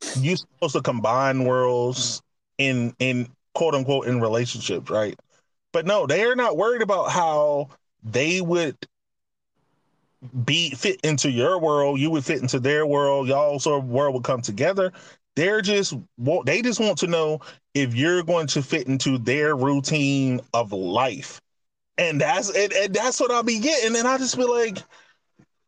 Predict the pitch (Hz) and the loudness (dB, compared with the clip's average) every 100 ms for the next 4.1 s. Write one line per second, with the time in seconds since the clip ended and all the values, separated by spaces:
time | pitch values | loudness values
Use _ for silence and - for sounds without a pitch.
0 | _ 156 190 233 240 233 226 214 190 190 | _ -2 0 2 2 2 2 2 2 2
1 | 202 190 170 - - - - _ _ _ | 2 0 -4 -10 -18 -18 -20 _ _ _
2 | 196 240 247 269 240 233 220 220 202 147 | -2 0 0 0 2 2 2 2 2 0
3 | 120 220 262 - 185 196 226 214 214 208 | 0 0 0 -2 -4 -2 0 2 0 0